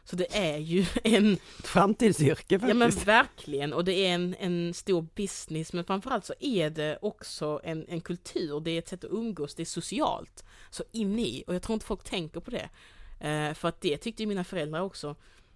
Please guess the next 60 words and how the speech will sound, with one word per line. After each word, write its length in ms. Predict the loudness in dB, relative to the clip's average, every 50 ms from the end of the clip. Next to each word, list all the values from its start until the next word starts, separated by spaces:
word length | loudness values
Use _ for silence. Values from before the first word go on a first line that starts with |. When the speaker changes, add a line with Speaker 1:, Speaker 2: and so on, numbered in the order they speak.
| -20 _ _ _ _ _ _ -4 2
Speaker 2:
Men 120 | 4 6 6
du 80 | 6
sa 80 | 6 4
Speaker 1:
Att 20 | 4
Speaker 2:
att 40 | 6
din 100 | 6 6
Speaker 1:
jag 240 | 6 6 4 0 -2
Speaker 2:
pappa 640 | 0 2 2 2 2 0 _ _ -2 0 0 2 0
spelade 480 | 0 2 4 4 6 6 6 6 6 6
med 160 | 6 4 4
dig, 160 | 2 0 -2
så 100 | -2 -4
han 200 | -2 2 4 4
Speaker 1:
Mm, 120 | 6 6
Speaker 2:
var 180 | 6 6 6 6
ju, 60 | 4
Speaker 1:
precis. 120 | 4 2 2
Speaker 2:
det, 60 | 4
jag 120 | 4 4 6
menar, 220 | 6 6 6 6
det 100 | 4 4
var 100 | 4 4
ändå 200 | 4 6 6 4
ett 140 | 4 2 2
sätt 220 | 0 0 0 0 2
för 100 | 2 4
er 80 | 4
att 140 | 4 4 4
umgås 440 | 2 2 4 4 4 2 2 0 2
då, 160 | 4 4 6
Speaker 1:
Exakt, 400 | 6 4 2 -2 -4 -4 -2 2
Speaker 2:
låter 480 | 4 6 8 8 8 8 6 4 4 4
det 60 | 4
Speaker 1:
verkligen. 220 | 4 4 4 6 8
Speaker 2:
i 40 |
mina 160 | 10 10 10 8
Speaker 1:
Bara 200 | 6 6 6 6 6 6
Speaker 2:
öron. 260 | 4 4 2 0 0
Speaker 1:
Ja, 60 | -2
men 120 | -2 -2 -2
det 60 | -2
var 200 | 0 0 0 0
det 60 | -2
ju 60 | -2
verkligen, 460 | -4 -6 -8 -6 -6 -4 -4 -4 -4 -6
och 180 | -6 -4 -2
då 140 | 0 0 0
var 120 | 0 -2
det 60 | -4 -4
ju 100 | -6 -6
bara 200 | -2 -2 -2 -2
vi 200 | -2 -2 -4 -4
liksom, 340 | -4 -4 -6 -6 -6 -4 -4
men 100 | -4 -4
sen 180 | -4 -6 -4
när 80 | -4 -4
man 140 | -6 -4 -4
då 80 | -4
blir 120 | -4 -2 -2
äldre, 360 | -2 -2 -4 -4 -6 -6